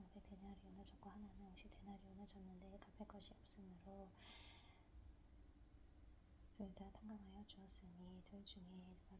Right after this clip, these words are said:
그를 더 사랑하겠느냐?" 시몬이 대답하여 이르되, "내 생각에는 많이 탕감함을 받은 자니이다." 이르시되, "내 판단이 옳다." 하시고 그 여자를 돌아보시며 시몬에게 이르시되, "이 여자를 보느냐?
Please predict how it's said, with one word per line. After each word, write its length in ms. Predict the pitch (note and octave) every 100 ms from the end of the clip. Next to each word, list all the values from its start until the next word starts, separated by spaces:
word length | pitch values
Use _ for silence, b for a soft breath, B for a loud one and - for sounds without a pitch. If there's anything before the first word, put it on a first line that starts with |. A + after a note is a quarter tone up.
| -
그를 180 | G3
더 160 | F3+ F#3
사랑하겠느냐?" 1040 | - G#3 G#3 G#3 A#3 G3 F3+ F3+ F3 F3 F3 - B B B B B -
시몬이 340 | - G#3 G#3
대답하여 600 | - G3 - F3+ F#3 G#3
이르되, 340 | F#3+ F3 - F3+ F3+ F3+ F#3
"내 200 | G3 G3
생각에는 680 | G#3+ G#3+ G#3 G#3 F#3 G3 F#3+
많이 200 | F3+ G3
탕감함을 540 | A3 G#3 G3+ G3 G3+ -
받은 240 | F3+ G3+
자니이다." 720 | - F#3+ F#3+ F#3 F#3 F#3 F#3 F3+ B B B -
이르시되, 360 | G3+ - - F3+
"내 260 | F#3 - -
판단이 340 | G#3 G3+ G3+
옳다." 220 | G3 F3 -
하시고 520 | - - - - F3+ E3+
그 80 | F#3+
여자를 320 | F3+ G3 F#3
돌아보시며 600 | F3+ G3 F#3+ F#3 - F#3 F3+
시몬에게 480 | - G3 F#3+ F#3+ F#3
이르시되, 640 | F#3+ F#3 - F#3 F3+ F3+ B B B -
"이 100 | A3
여자를 340 | G3+ - G3+ G#3
보느냐? 760 | G3 F#3 F3+ F3 F3 F3 F3